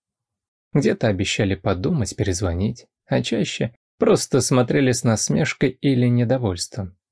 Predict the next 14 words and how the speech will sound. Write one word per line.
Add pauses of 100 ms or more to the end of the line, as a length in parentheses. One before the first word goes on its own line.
(220)
И
в
итоге
отказывали. (1400)
Единственным
местом, (200)
куда
ее
все
же
попробовали
взять,
был
ресторан.